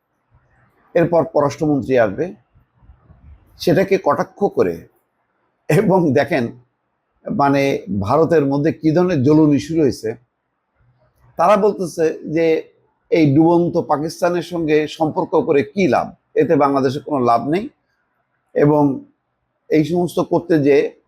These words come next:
বাংলাদেশের অর্থনীতি আরো ডুবতে বসছে, তার কিছু কারণ তারা নিয়ে আসছে। ভারতের শাসক গোষ্ঠীর মুখপাত্র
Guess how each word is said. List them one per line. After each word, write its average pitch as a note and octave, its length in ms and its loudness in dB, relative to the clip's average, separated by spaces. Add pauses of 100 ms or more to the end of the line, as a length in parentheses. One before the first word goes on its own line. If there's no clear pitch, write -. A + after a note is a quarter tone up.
(380)
বাংলাদেশের C3 680 0
অর্থনীতি D#3 480 -2
আরো C3 180 2
ডুবতে C3+ 500 -2
বসছে, - 380 -8 (580)
তার D#3 140 0
কিছু D#3+ 200 -8 (100)
কারণ D#3+ 340 0
তারা C3+ 260 2
নিয়ে A2 220 -2
আসছে। - 320 -12 (1200)
ভারতের E3 480 2 (380)
শাসক D3 360 -4
গোষ্ঠীর F#3 580 -2 (400)
মুখপাত্র D3+ 640 0